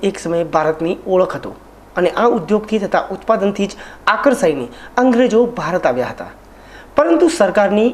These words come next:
ઉદાસીનતાના લીધે ભારતની આ ઓળખ હવે ભૂંસાવા માંડી છે. ત્યારે વર્તમાન સમયમાં ભૂલાતી જતી કળાને સાચવીને બેઠેલા જૂજ લોકો માંગ કરી રહ્યા છે કે જો સરકાર દ્વારા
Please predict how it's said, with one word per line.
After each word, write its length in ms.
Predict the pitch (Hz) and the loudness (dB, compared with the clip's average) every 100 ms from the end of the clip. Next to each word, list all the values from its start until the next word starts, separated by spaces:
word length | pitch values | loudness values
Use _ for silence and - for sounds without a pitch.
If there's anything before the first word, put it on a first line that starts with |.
| - | -2
ઉદાસીનતાના 680 | 190 175 165 180 175 180 190 | 0 0 2 -2 0 2 0
લીધે 340 | 185 202 226 - - 165 | 0 0 -2 -4 -18 -2
ભારતની 540 | 202 208 240 247 247 - | 0 2 2 2 0 0
આ 140 | 190 - | -4 0
ઓળખ 340 | 190 208 240 190 | 2 4 2 0
હવે 140 | 170 | -2
ભૂંસાવા 540 | 170 160 165 190 170 170 | -4 -10 -4 0 2 2
માંડી 260 | 135 120 | -2 -4
છે. 200 | 113 - - - - - - - | -10 -16 -18 -20 -20 -20 -20 0
ત્યારે 180 | 220 214 | 2 4
વર્તમાન 460 | 190 185 202 233 240 | 2 2 2 2 2
સમયમાં 460 | 214 220 214 226 165 | 2 2 2 2 0
ભૂલાતી 320 | 170 170 175 | -2 -2 -2
જતી 260 | 165 160 185 | -4 -6 -4
કળાને 380 | 165 156 156 | 0 0 0
સાચવીને 520 | 156 156 156 202 240 233 | -2 -2 -2 2 2 4
બેઠેલા 360 | 170 175 175 | 2 0 -2
જૂજ 360 | 139 180 202 165 | -2 -4 -4 -2
લોકો 300 | 170 139 117 - - - - | -4 -4 -8 -10 -20 -16 -6
માંગ 420 | 190 220 285 269 | 0 2 2 2
કરી 220 | 240 226 | 2 2
રહ્યા 200 | 202 180 | 2 2
છે 160 | 175 247 | 2 2
કે 120 | 240 | 2
જો 100 | 233 | 0
સરકાર 400 | 220 170 156 226 | 0 -2 2 0
દ્વારા 320 | 185 180 196 | 2 2 2